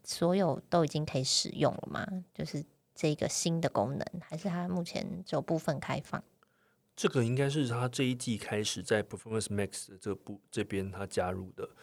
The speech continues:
Speaker 2: 呃，新的功能，所以你有投放 Performance Max 的话，可以使用这样季节性的这个投放策略。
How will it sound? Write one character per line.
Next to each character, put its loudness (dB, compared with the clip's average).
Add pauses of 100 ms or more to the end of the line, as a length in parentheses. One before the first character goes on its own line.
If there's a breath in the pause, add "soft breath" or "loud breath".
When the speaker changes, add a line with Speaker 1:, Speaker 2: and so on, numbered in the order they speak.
(340 loud breath)
Speaker 2:
呃， -4
新 0
的 0
功 -2
能， -10 (300)
所 0
以 6
你 4
有 4
投 -2
放 2
Performance -4
Max -4
的 -14
话， -12
可 -6
以 -4
使 -2
用 -2
这 -4
样 -4
季 -10
节 -10
性 -6
的 -8 (260)
这 -2
个 -4
投 -6
放 -6
策 -8
略。 -14